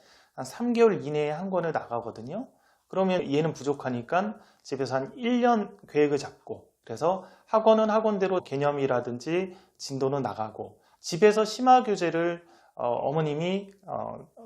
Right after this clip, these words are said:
그 시키시는 방법이 있겠죠. 그런 식으로 이제, 어, 학원과 협업 과정을, 어, 갖는 방법도 있고요. 반대로, 어, 초등학생인데 학습 능력이 뛰어나다 그러면 학원에서 보통 이제 진도를 빨리 나갈 거예요.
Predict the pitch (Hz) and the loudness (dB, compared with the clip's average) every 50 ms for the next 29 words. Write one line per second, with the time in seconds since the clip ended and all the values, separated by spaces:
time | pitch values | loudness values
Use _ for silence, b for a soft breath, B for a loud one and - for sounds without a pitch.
0 | 139 - - 127 120 - - - - 220 202 - 226 196 185 - - 127 127 135 | -20 -16 -14 -12 -10 -10 -12 -12 -12 -12 -10 -6 -2 -2 -2 -2 -4 -4 0 0
1 | 147 139 127 104 - - 110 - - 107 101 - - - - 214 220 240 240 233 | 0 0 0 -4 -8 -12 -16 -16 -14 -12 -12 -12 -10 -4 2 4 4 4 4 2
2 | 220 190 202 202 202 190 165 156 156 151 151 151 - B B B B B - 131 | -2 -2 0 0 0 0 0 0 0 0 0 0 -4 B B B B B -6 -6
3 | 135 - - 185 196 185 175 175 175 170 - 202 - - 240 233 - - 190 160 | -6 -4 -4 -2 -2 0 2 2 2 2 2 -2 2 2 2 2 2 2 2 2
4 | - 147 139 156 175 196 208 208 208 - - - 120 117 110 - 147 147 151 139 | 2 0 0 0 0 0 -2 -4 -8 -12 -10 -8 -8 -6 -6 -6 -6 -6 -6 -4
5 | 127 120 123 127 127 - 151 123 98 - - 143 170 165 135 - - - - - | -4 -6 -4 -6 -6 -6 -4 -6 -6 -4 -4 0 0 0 0 -2 -6 -12 -10 -4
6 | - 143 151 180 175 156 151 151 165 156 - - - b b b b b b b | -2 0 4 4 4 6 6 4 4 4 2 0 -4 b b b b b b b
7 | b - 127 123 123 - - 214 233 226 220 214 214 208 190 180 190 185 190 - | b -2 -2 -2 -2 -2 -2 2 4 4 4 4 2 -2 -2 0 0 -2 -2 -2
8 | - - 247 226 220 214 196 185 175 175 175 - - 240 254 247 233 196 156 143 | -4 -2 0 2 2 4 6 4 4 4 2 -2 0 2 4 6 6 6 6 4
9 | 143 117 104 98 - - - - 151 139 139 156 175 196 208 214 - B B B | 4 2 0 -2 -8 -10 -6 -4 -2 -2 0 2 2 2 2 2 -2 B B B
10 | B B B - - 233 233 254 254 247 247 240 226 208 180 185 190 165 139 131 | B B B -2 0 4 8 8 8 8 8 6 4 2 0 0 -2 -2 -2 -4
11 | - - 156 156 143 123 127 123 - - 147 135 147 143 139 143 175 202 233 226 | -4 -4 -4 -4 -2 -4 -6 -6 -8 -8 -6 -4 -2 -2 -2 0 0 0 2 2
12 | 202 147 117 123 123 - - 113 107 107 107 110 - - | 2 0 0 0 -4 -4 -6 -6 -6 -8 -10 -14 -16 -20